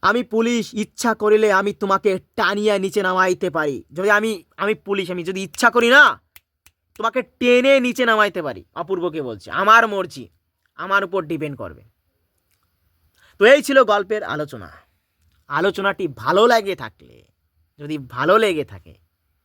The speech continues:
বন্ধু বান্ধবীদের মধ্যে শেয়ার করে দাও এবং তুমিও শিখে দাও আলোচনাটা,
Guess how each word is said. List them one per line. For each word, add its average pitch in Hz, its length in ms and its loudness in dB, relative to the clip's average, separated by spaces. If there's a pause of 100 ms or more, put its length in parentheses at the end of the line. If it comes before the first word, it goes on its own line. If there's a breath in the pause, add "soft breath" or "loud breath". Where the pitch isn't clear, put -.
(520)
বন্ধু 247 340 2
বান্ধবীদের 220 520 2
মধ্যে 185 260 -4
শেয়ার 180 400 -4
করে 196 200 -6
দাও 196 320 -2
এবং 160 260 -6
তুমিও 170 380 -2
শিখে 120 320 -8
দাও 87 160 -8
আলোচনাটা, 82 460 -14